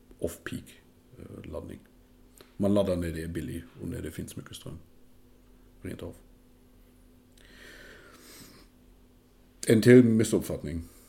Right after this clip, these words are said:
Eh, bilindustrins existens är hotad. Om elbilar slår igenom stort. Ehm, jag tror faktiskt det är tvärtom.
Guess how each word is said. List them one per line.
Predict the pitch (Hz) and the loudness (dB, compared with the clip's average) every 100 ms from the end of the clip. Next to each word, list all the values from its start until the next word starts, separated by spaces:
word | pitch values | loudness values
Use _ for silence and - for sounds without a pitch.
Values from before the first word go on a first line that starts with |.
| - - - - - | -20 -20 -20 -12 -6
Eh, | 90 90 90 92 87 85 - - - - _ - _ - _ _ - - _ | -4 -2 -4 -6 -8 -10 -14 -20 -20 -20 _ -20 _ -20 _ _ -20 -20 _
bilindustrins | 95 92 127 110 80 80 104 101 - 107 104 - | -12 4 8 8 4 -2 -2 -4 0 2 2 0
existens | 101 - 101 - - 85 87 - | -8 -6 -6 -4 -8 -8 -8 -6
är | 101 | -6
hotad. | 101 127 - - - - - - - - - - - - | -2 -2 -2 -10 -10 -6 -6 -6 -10 -14 -18 -20 -16 -6
Om | 82 78 76 78 - - _ - - | -4 -4 -8 -12 -20 -20 _ -20 -10
elbilar | 95 87 76 71 73 82 87 - | -4 -4 -6 -10 -10 -10 -10 -10
slår | - 85 80 | -6 -4 -4
igenom | 78 - - 85 87 - | -6 -8 -12 -12 -16 -14
stort. | - - - - - - - - - _ - - - - - - | -12 -12 -12 -16 -20 -20 -20 -20 -20 _ -20 -20 -20 -20 -20 -12
Ehm, | - 82 78 65 - - - - | -8 -6 -6 -10 -14 -20 -20 -6
jag | 92 | -6
tror | 87 98 | -2 -2
faktiskt | 98 87 90 | -2 -4 -6
det | 82 | -4
är | 76 | -4
tvärtom. | 90 80 76 90 | -6 -6 -6 -6